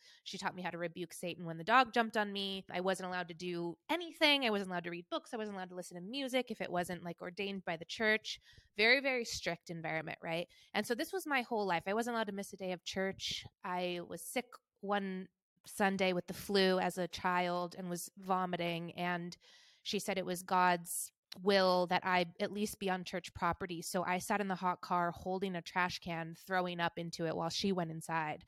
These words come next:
and did the whole church service. We were very pious Christians.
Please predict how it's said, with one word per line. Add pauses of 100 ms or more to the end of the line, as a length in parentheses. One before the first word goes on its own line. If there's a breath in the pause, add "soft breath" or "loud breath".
(480 loud breath)
and (340)
did
the
whole
church
service. (320 loud breath)
We
were
very (120)
pious (200)
Christians.